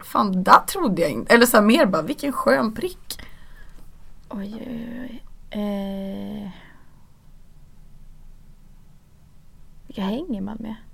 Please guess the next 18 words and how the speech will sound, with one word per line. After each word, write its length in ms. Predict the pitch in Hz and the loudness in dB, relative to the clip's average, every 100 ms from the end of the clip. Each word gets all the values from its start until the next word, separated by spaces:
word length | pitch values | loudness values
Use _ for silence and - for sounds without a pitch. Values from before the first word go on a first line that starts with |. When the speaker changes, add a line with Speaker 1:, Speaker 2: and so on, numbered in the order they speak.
| - - _ - - - - | -20 -20 _ -18 -18 -18 4
Speaker 1:
<laughs> 140 | 269 285 - - - - | 6 6 4 -10 -12 0
Speaker 2:
Oj, 160 | 359 427 | 6 6
men 80 | 370 | 6
vilka 160 | 381 370 | 4 4
är 60 | |
mina 160 | 320 311 | 2 2
vänner? 360 | 311 285 403 - - - - - - | 2 0 -4 -8 -12 -16 -18 -18 -2
Nej, 120 | 240 | 4
men 40 | 254 247 | 8 8
det 60 | |
måste 260 | 254 240 233 | 8 4 2
väl 160 | 220 | 2
vara, 500 | 202 190 185 180 180 - - | 6 8 8 8 4 -4 -6
eh, 260 | 101 - - | -4 -4 -8
Sam. 560 | - - 247 - - 202 - - | -4 6 6 6 -6 -12 -10 -6
Speaker 1:
Ja. 260 | 180 175 180 - - - - - | -4 -4 -4 -12 -20 -20 -20 -14
Speaker 2:
För 160 | - 190 | 2 4
att 460 | 185 185 - - | 4 0 -14 -16